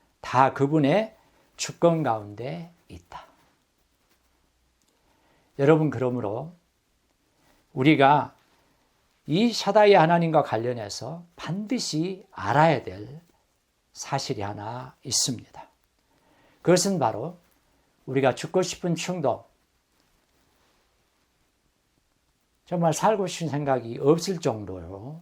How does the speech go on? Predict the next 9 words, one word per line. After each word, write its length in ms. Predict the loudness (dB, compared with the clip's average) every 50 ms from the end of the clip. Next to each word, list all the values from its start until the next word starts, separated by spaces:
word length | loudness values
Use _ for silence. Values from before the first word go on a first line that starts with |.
| -20 _
힘든 580 | -16 -12 -8 -8 -6 -2 0 0 0 0 -4 -10 _ _ _ _ _ _ _ _ _ _ _
그런 240 | -12 -12 -10 -10 -10
삶의 400 | -6 -4 -2 -2 0 0 0 0
막다른 680 | 2 4 4 4 4 0 -2 _ 4 4 4 4 2
골목에 720 | 2 2 2 2 0 -2 -4 -4 -6 -6 -6 -6 -8 -10 -12 -8
몰릴 480 | -2 0 2 6 6 6 6 6 2
때라도 580 | -2 -4 -4 -4 -8 -14 -12 -10 -8 -8 -10 -12 _ _ _ _ _ _ _ _ _ _ _ _ _ _ _ _
그건 360 | 0 6 6 6 6 6 4
역시 480 | 0 0 -2 -6 -10 -10 -10 -10 -12